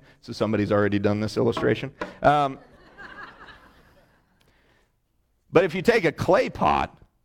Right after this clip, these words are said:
and you drop it from this height, it's most likely going to crack or chip or maybe even shatter. We are fragile.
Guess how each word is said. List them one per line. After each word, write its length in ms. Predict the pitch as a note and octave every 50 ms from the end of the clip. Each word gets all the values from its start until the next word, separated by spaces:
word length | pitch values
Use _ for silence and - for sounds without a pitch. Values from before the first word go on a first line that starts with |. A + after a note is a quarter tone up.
| _ _ -
and 200 | B2+ C3+ C3+ C3+
you 60 | C3
drop 320 | A#2+ D3 C#3+ C3+ C3 -
it 100 | B2+ A#2
from 220 | - - C3 B2 A#2
this 160 | A#2 G#2+ -
height, 400 | - G2+ F#2 F#2 F#2+ - - - - _ _ _ _ _ _ _ _ _ _ _ _ _
it's 200 | - D3 D3+ D3+
most 320 | D#3+ E3 A3 B3+ B3 -
likely 400 | F#3 F#3 G#3+ G#3+ G3 - F3 D#3
going 220 | C#3 D3 D3 C#3+ C#3
to 80 | C3
crack 720 | B2 - - - C#3 B2 C3 D3+ F#3+ - - - - - _ _ _ _
or 140 | - C3+ B2+
chip 580 | - - - - E3 E3 G3+ - - - _ _ _
or 80 | - D3+
maybe 220 | D#3+ F3+ F3 E3+
even 160 | D#3+ C3+ A#2+
shatter. 640 | A2 - - - D3 D3 D3 A#2 F#2+ E2+ - - - - _ _ _ _ _ _ _ _ _ _ _ _ _ _ _ _ _ _ _ _ _ _ _ _ _ _ _ _ _ _ _ _ _ _ _ _ _ _ _ _ _ _ _ _ _ _ _ _ _ _ _ _ _ -
We 180 | B2+ D3 D#3+
are 100 | D#3+ D3+
fragile. 840 | - - - - F#3 E3 E3+ F3+ F3 D3 C3 A2+ F#2 - - - -